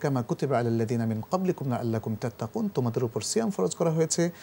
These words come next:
যেভাবে তোমাদের পূর্ববর্তীদের উপর ফরজ করা হয়েছিল, যাতে তোমরা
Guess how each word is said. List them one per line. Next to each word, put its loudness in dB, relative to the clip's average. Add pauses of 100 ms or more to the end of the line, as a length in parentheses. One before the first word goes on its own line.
(260)
যেভাবে 8
তোমাদের 4
পূর্ববর্তীদের 4
উপর 4
ফরজ 2
করা 0
হয়েছিল, -2 (400)
যাতে 2
তোমরা 0